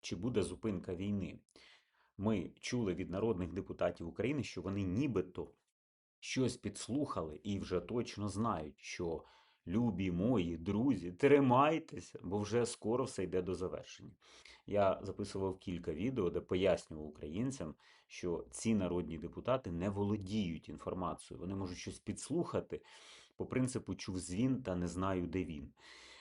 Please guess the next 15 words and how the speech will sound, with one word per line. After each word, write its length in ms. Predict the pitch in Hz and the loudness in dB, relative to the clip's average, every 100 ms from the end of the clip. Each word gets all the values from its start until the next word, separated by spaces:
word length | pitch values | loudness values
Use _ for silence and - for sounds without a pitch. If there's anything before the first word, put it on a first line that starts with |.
| - - | -18 -6
Бо 400 | 80 101 - - | 2 2 2 -2
сам 420 | - 127 135 135 | 0 4 4 4
Дональд 440 | 120 127 127 123 - | 4 4 4 0 2
Трамп, 400 | 113 90 73 - | 2 2 0 -6
який 480 | 82 - 90 78 - | -8 -4 -4 -4 -4
максимально 880 | 92 123 - - 127 113 87 85 80 | 2 2 2 2 4 4 2 0 -4
включений 840 | - - 101 92 - 76 73 71 - | -6 0 0 0 -4 -6 -8 -10 -10
в 380 | 82 90 78 - | -2 0 0 -4
зупинку 520 | 87 98 87 85 80 | -4 0 0 0 -4
війни 280 | 85 82 78 | -2 -2 -4
в 80 | |
Україні, 420 | 78 - 135 240 87 | -4 0 2 2 0
попри 520 | - 151 170 - 95 | 2 4 6 4 0
всі 280 | - - 92 | 0 -4 -2
заяви, 560 | 85 80 92 82 71 | -2 -2 0 -2 -4